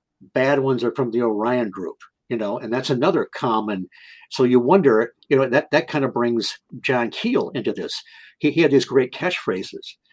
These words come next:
the great phonograph in the sky. It's like,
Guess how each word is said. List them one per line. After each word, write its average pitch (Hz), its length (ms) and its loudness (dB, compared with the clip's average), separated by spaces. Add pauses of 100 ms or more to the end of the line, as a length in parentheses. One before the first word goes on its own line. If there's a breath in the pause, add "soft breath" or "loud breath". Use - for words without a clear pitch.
(120)
the 123 60 2
great 131 400 4
phonograph 127 640 -2
in 113 80 -6
the 104 80 -6
sky. - 480 -4 (440 loud breath)
It's 127 220 -2
like, 113 280 2